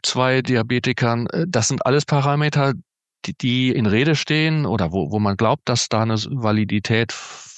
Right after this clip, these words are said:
vorhanden sei, aber wirklich näher geprüft ist das nicht. Oder wir hatten jetzt, äh, Wundheilung, ganz simpel.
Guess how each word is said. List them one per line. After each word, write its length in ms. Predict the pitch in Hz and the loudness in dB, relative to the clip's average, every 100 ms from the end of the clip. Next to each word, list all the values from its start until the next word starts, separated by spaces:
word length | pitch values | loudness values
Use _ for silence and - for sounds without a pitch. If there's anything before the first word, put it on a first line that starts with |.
| - - | -18 -8
vorhanden 480 | 92 113 151 185 | -2 -2 0 0
sei, 320 | 170 165 160 156 | 2 0 0 0
aber 440 | 120 117 117 117 - - - - - | 0 0 0 -2 -8 -12 -12 -14 -12
wirklich 460 | 156 139 127 117 110 | -8 -4 -2 -2 0
näher 320 | 117 123 117 | 2 2 2
geprüft 640 | 110 - - 143 208 - - | 0 -2 0 0 0 -4 -4
ist 260 | 151 - | -4 -2
das 180 | 139 - | -2 0
nicht. 340 | 120 - - | -2 -4 -6
Oder 240 | - 104 95 | -4 -2 0
wir 60 | |
hatten 240 | 101 117 110 | 0 0 0
jetzt, 400 | 104 - - - | 0 -2 -4 -2
äh, 180 | 123 170 | -2 0
Wundheilung, 560 | 254 - 92 - 90 | 0 2 2 2 0
ganz 360 | 127 143 - - | 0 -2 -2 -2
simpel. 480 | 139 156 175 120 | 0 0 2 0